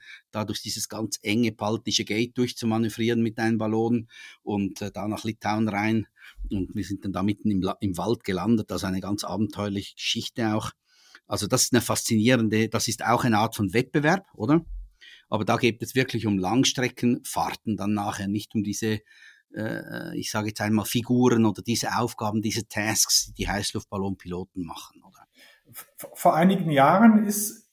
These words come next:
Speaker 2: was Bertrand Piccard mit dem Ballon um die Erde herum.
Speaker 1: Mhm.
Speaker 2: Kannst du mal für unsere Zuhörerinnen und Zuhörer das so ein bisschen einordnen?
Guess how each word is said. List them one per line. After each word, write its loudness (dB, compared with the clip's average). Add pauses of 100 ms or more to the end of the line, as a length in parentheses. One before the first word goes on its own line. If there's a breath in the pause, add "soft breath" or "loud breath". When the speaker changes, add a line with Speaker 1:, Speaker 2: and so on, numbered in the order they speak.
Speaker 2:
was -2
Bertrand 0
Piccard 2
mit 2
dem 2
Ballon 2
um 0
die 2
Erde 4
herum. 6
Speaker 1:
Mhm. 10
Speaker 2:
Kannst 4
du 8
mal 6
für -2
unsere 2
Zuhörerinnen 2
und -6
Zuhörer 0
das -2
so -4
ein -6
bisschen -2
einordnen? -2